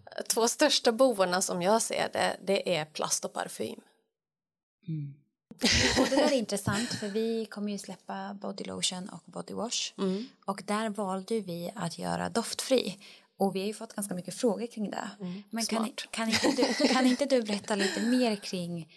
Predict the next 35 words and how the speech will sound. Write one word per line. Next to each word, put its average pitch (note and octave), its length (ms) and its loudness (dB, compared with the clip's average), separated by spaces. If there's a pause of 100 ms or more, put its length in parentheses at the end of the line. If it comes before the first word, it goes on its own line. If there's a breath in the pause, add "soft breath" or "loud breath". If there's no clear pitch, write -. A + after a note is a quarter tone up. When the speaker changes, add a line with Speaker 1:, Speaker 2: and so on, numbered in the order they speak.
(540 soft breath)
Speaker 2:
parfym F3+ 680 -2
och - 480 -12
eventuella B2 520 0
påverkan F2+ 800 -10 (260)
på - 120 -2
Speaker 1:
Mm. F#3+ 120 -2
Speaker 2:
kroppen? - 280 -10 (320)
Speaker 1:
Absolut. F3+ 420 -2
Speaker 2:
Och F#3 60 -4
varför F3 300 0
man E3+ 120 -6
kanske F3 260 -8
ska - 160 -10
undvika F3 340 -8
parfym G3+ 320 -2 (100)
i F#3 100 -2
vissa - 240 0
lägen? - 300 -8 (180)
Speaker 1:
Ja. F#3+ 320 -2 (840 loud breath)
Om, A#3 240 4
om B3+ 140 6
vi B3+ 80 6
går C4+ 160 10
tillbaks, C#4 640 4
alltså G3+ 220 2
jättelångt A3 760 4
tillbaks - 360 -2
i - 40 -10
tiden, - 400 -6
så - 160 2
använde G#3+ 360 6
ju - 80 -2
folk F#3 360 -4
parfym, F3+ 640 -4 (680 loud breath)
eh, F#3 60 -10